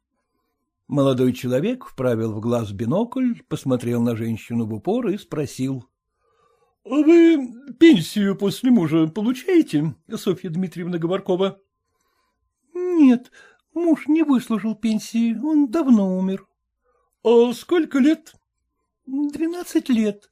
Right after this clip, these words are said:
Сначала я имела табачную лавку, потом занималась шитьем белья, мастерицу держала, сама шила». «Э, позвольте, позвольте, как же вы можете иметь восьмилетнего ребенка, если ваш муж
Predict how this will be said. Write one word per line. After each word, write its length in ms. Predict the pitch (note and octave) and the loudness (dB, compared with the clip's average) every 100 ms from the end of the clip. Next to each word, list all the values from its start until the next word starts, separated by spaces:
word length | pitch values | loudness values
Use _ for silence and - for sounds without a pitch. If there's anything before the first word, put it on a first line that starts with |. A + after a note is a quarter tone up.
| _ _ _ _ A#3 | _ _ _ _ -12
Сначала 460 | - D#4 - D#4 | -2 -2 0 0
я 260 | C#4 C#4+ C#4 | 2 2 4
имела 400 | C4+ C#4 C4+ C4 | 4 4 0 -2
табачную 540 | C#4+ B3 C4 - C#4+ | -2 -2 -2 0 2
лавку, 460 | D#4+ F#4 - A3 - _ _ _ _ | 2 -2 -8 -12 -12 _ _ _ _
потом 360 | D4+ E4 D#4 | -2 0 2
занималась 460 | C#4+ C#4 C#4+ C#4+ B3+ | 2 4 4 4 0
шитьем 460 | - B3+ C4 C#4 B3 | -4 -6 0 2 2
белья, 540 | A#3+ G3+ F#3+ F#3+ F#3+ _ _ _ | 2 2 0 -2 -4 _ _ _
мастерицу 880 | B3+ B3 C#4+ D#4+ D#4 - C4 C4 - | -12 -8 -4 -4 -2 0 2 0 -2
держала, 840 | A3 A#3+ G3+ B3 A#3+ B3 B3+ C#4+ | -2 -2 0 2 2 0 -4 -8
сама 400 | C#4+ E4 C#4 A#3+ | -6 2 4 2
шила». 480 | A#3+ B3+ B3 B3 A#3+ _ _ _ _ _ _ _ _ _ | 0 -4 -2 -2 -4 _ _ _ _ _ _ _ _ _
«Э, 340 | - A#3+ B3+ B3 _ _ | -6 -2 -2 -4 _ _
позвольте, 640 | G4 D4+ F#3+ D#3+ - A#3 | 2 4 4 4 4 -4
позвольте, 720 | A#3+ F4+ F3 C#3 C3 D3+ C#3 - _ _ C4+ D4 D4+ | 0 0 2 -2 -2 -2 -2 -4 _ _ -2 0 2
как 220 | F4 F#3 | 2 4
же 100 | A#3 | 4
вы 100 | B3 | 6
можете 360 | A#3+ G#3 A3+ | 6 4 4
иметь 240 | A#3+ A#3 G3+ | 6 6 2
восьмилетнего 600 | A3 - A3+ G#3+ G#3+ G#3+ | -2 2 0 0 -2 0
ребенка, 580 | A#3+ D#4 F4+ B3+ G3 G3 - - | 2 2 2 2 2 2 -14 -4
если 360 | A3 A3 G3+ | -2 -2 -2
ваш 240 | G#3 G#3 - | 0 0 0
муж 360 | A3+ E4 - | 0 0 -4